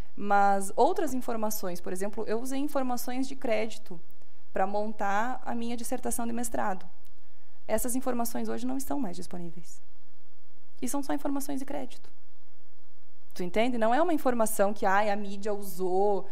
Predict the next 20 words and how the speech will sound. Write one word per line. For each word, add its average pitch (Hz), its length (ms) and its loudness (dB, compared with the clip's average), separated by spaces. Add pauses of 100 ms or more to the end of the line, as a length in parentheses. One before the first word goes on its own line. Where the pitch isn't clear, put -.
(200)
que, 190 200 -2 (140)
sabe, 208 460 0
que 208 120 -2
fez 196 220 0
polêmica, 196 840 0
que 190 140 -2
criou 196 220 0
fake 196 320 -2
news, 202 560 0
que 202 100 -2
mimimi, 196 460 -2
mimimi. 175 580 -2
Não. 466 480 0 (1500)
Entende? 302 460 -2 (380)
Tu 262 80 -2
me 320 100 0
perguntar, 285 680 0
eh, 220 160 0 (140)
do 240 100 0
censo. 254 540 0